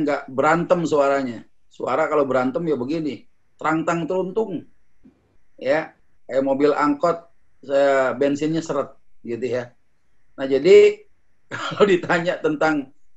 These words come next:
kesalahan yang paling utama dari pertanyaan ini adalah dihubungkan dengan yang hidup sih ya. Pak Apri menghubungkan dengan dirinya, saya bingung.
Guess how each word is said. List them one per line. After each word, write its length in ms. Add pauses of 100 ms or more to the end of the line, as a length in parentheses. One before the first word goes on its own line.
(120)
kesalahan 480
yang 160
paling 160
utama 320
dari 160
pertanyaan 400
ini 160
adalah 480 (680)
dihubungkan 640
dengan 320
yang 40
hidup 440
sih 160
ya. 80
Pak 280
Apri 120
menghubungkan 560
dengan 200
dirinya, 440
saya 160
bingung. 480